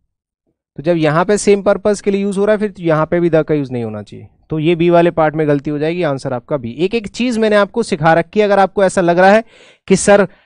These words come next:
पका रहे हैं, सर कुछ भी पढ़ा रहे हैं, सच जो भी पढ़ा रहे हैं मेरी समझ में नहीं आ रहा है, तो भाई आपका कोई इलाज नहीं है, क्योंकि मैंने जो कुछ भी सिखाया है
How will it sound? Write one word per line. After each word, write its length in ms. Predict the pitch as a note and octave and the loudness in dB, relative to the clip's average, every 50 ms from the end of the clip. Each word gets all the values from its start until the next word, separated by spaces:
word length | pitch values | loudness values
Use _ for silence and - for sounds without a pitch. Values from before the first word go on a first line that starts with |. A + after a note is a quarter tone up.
| _ _ _ - | _ _ _ -2
पका 320 | E3+ D3+ - F#3+ F#3 G3 | 0 2 4 4 6 6
रहे 260 | G#3 G3+ G3 G#3 G#3 G3+ | 6 6 4 4 4 4
हैं, 180 | G3+ G#3 G#3 G3+ | 4 2 2 0
सर 200 | - - G3+ F#3+ | 0 0 -2 0
कुछ 220 | - - F#3 - | -2 -4 -6 -4
भी 100 | F3 G3+ | -2 -2
पढ़ा 300 | G3 F#3 G#3 F#3 F3 F3+ G3 | 2 2 4 4 6 6 4
रहे 240 | G3+ G3 G3 G3+ G3 | 4 4 2 2 2
हैं, 200 | G3 G3 G3 G3+ | 2 2 0 0
सच 260 | F#3 - F#3+ - - - | -2 -2 -6 -6 -8 -6
जो 140 | D#3+ D3+ F3+ F3+ | 0 0 0 2
भी 80 | G3+ | 0
पढ़ा 220 | F#3 F#3+ F3+ E3+ E3+ | 0 2 2 4 4
रहे 80 | F3 F#3 | 4 2
हैं 40 | |
मेरी 120 | F#3 F#3+ F#3+ | 2 2 0
समझ 240 | F#3 - F3 F3+ F3+ | 0 0 -2 0 0
में 80 | F#3 F3+ | 0 0
नहीं 120 | F3+ F#3 | 0 0
आ 100 | F#3 F3+ | 0 2
रहा 100 | F3+ F#3 | 2 2
है, 80 | F#3+ G3+ | 2 0
तो 120 | - - | -2 -6
भाई 240 | F#3 C#3 C#3+ F3 F3+ - - | -8 -4 -4 -4 -4 -2 -2
आपका 300 | D#3+ D#3 - - - G3 | -2 -2 -2 -4 -8 -8
कोई 320 | - _ - F3 F3 F#3 F3 | -8 _ -4 -2 -2 -2 -2
इलाज 340 | C#3+ D#3 D3+ D3 D3+ C#3+ | -2 0 2 2 2 0
नहीं 280 | C#3+ C3+ B2+ C3 D3 D3 | 0 -4 -4 -4 -4 -6
है, 100 | D#3+ F#3 | -6 -6
क्योंकि 240 | F3+ F3+ F3 - F#3 E3 | -6 -8 -8 -8 -8 -6
मैंने 260 | C#3 C#3 D3+ E3+ E3+ | -4 -4 -2 -2 -4
जो 220 | D3+ B2 D#3+ G3+ G#3 | -6 -4 -4 -4 -2
कुछ 220 | G3 G#3 G3+ - | -2 -4 -6 -6
भी 120 | F#3 G#3 | -6 -6
सिखाया 560 | G3+ - - D#3+ C#3 - - - F3+ F#3 G#3 G#3 | -6 -6 -6 -8 -8 -6 -4 0 2 4 4 4
है 200 | F#3+ G3 A3 | 4 2 0